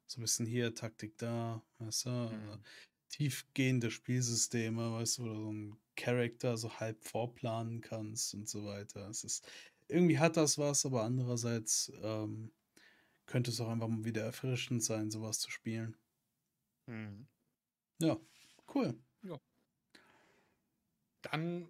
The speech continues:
Speaker 2: würde ich doch auch jetzt mal callen, dass wir doch, glaub ich, relativ gut vorangekommen sind.
Speaker 1: Mhm.
Speaker 2: Ja, also ich glaub, wir haben alles so ein bisschen erzählt, was unsere Gedanken zum Thema One-Shots sind.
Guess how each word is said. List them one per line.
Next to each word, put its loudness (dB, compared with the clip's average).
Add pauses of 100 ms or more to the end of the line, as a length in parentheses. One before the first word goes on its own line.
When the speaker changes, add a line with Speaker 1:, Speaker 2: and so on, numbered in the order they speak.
Speaker 2:
würde -2
ich -10
doch -10
auch -2 (220)
jetzt -8
mal -2
callen, 0
dass -8
wir -6
doch, -6
glaub -2
ich, -10
relativ -8
gut -8 (200)
vorangekommen -4
sind. -8 (100)
Speaker 1:
Mhm. 0
Speaker 2:
Ja, -20
also -12
ich -18
glaub, -8
wir -4
haben -6
alles -12
so -8
ein -10
bisschen -10
erzählt, -6
was -12
unsere -8 (540)
Gedanken -2
zum -6
Thema -4 (380)
One-Shots -6
sind. -6